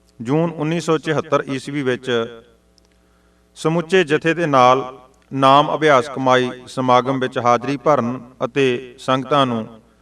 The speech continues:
ਗੁਰ ਸ਼ਬਦ ਦੀ ਕਥਾ ਸਰਵਣ ਕਰਾਉਣ ਵਾਸਤੇ ਪੁੱਜੇ। ਸਾਰੀਆਂ ਸੰਗਤਾਂ ਨੇ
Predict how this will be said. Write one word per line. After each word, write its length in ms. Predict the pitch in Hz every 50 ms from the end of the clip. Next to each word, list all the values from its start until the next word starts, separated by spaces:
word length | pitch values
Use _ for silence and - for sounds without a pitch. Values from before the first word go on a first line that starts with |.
| _ _ _ _ _ _
ਗੁਰ 200 | 117 113 156 175
ਸ਼ਬਦ 340 | 160 - 156 139 135 131 147
ਦੀ 100 | 135 135
ਕਥਾ 300 | 131 - 127 - 143 135
ਸਰਵਣ 360 | 123 - 131 131 127 135 131
ਕਰਾਉਣ 320 | 117 - 117 120 120 117 117
ਵਾਸਤੇ 320 | 113 113 110 113 110 113
ਪੁੱਜੇ। 340 | 113 - 113 92 85 90 - - 92 _ _ _ _ _ _ _ _ _ _ _ _ _ _ _ _ _ _ _ _ _ _ _ _ _ _ _ _
ਸਾਰੀਆਂ 440 | - - 147 139 151 160 185 190 196
ਸੰਗਤਾਂ 420 | - 175 160 151 143 - 170 165 165
ਨੇ 360 | 165 170 165 165 170 170